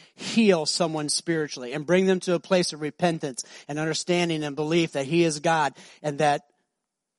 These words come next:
He wants and desires a relationship with us.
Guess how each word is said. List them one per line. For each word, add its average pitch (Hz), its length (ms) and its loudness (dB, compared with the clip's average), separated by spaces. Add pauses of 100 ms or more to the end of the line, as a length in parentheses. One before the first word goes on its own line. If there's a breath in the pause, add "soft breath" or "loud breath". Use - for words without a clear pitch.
He 147 140 -16
wants 143 380 -4
and 135 80 -12
desires 127 540 -6
a 127 60 -16
relationship 120 720 -14
with - 120 -20 (100)
us. - 440 -16